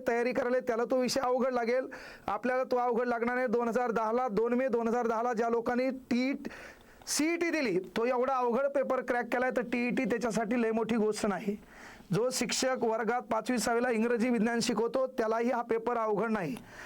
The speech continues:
जो शिक्षक गणित शिकवतो, कारण दहावी बेसच्या धर्तीवर आधारित प्रश्न आहेत, फक्त प्रश्नाचं डिस्क्रिप्शन मोठं असल्यामुळे थोडं आपल्याला अवघड वाटेल, पण ताण घ्यायचा नाही. आपल्या टीमच्या माध्यमातून, इतर शिक्षकांच्या माध्यमातून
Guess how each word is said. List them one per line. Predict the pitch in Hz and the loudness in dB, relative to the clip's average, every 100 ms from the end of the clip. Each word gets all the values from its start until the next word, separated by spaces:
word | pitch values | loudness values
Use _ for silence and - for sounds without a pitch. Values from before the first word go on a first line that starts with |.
| - - | -14 -2
जो | 226 | 0
शिक्षक | 247 240 - 254 | 0 -2 0 0
गणित | 202 214 247 | 0 0 0
शिकवतो, | 247 254 247 240 262 254 | -2 -2 -2 0 -2 0
कारण | 247 233 220 | -2 2 2
दहावी | 220 226 269 | 2 0 0
बेसच्या | 247 240 254 | 0 0 -2
धर्तीवर | 220 208 202 247 | 0 0 0 0
आधारित | 247 220 240 | 0 0 -2
प्रश्न | - 240 226 240 | -2 -2 -2 0
आहेत, | 254 262 - - - | 0 -4 -14 -16 -6
फक्त | 240 233 - | -6 -4 -4
प्रश्नाचं | 269 233 226 240 240 240 | -2 -2 0 -2 0 2
डिस्क्रिप्शन | 196 - 262 208 302 | 0 0 -2 0 0
मोठं | 269 254 233 | 2 0 0
असल्यामुळे | 247 247 240 254 233 | 0 0 0 0 0
थोडं | 226 | -2
आपल्याला | 226 240 220 | 0 0 0
अवघड | 220 226 | 2 0
वाटेल, | 247 240 262 262 - - - | 0 0 -2 -2 -10 -16 -6
पण | 220 220 | -4 -2
ताण | 233 247 | -2 0
घ्यायचा | 233 240 254 | 0 0 0
नाही. | 262 | 0
आपल्या | 254 220 240 226 | -2 -2 0 -2
टीमच्या | 233 240 247 247 | 0 0 0 0
माध्यमातून, | 247 247 247 247 269 | 0 0 -2 0 0
इतर | 226 233 311 302 | 2 0 0 0
शिक्षकांच्या | - - 254 247 233 262 | -2 -2 -2 -2 -2 0
माध्यमातून | 233 190 233 233 226 156 | -2 -2 -2 0 -2 -2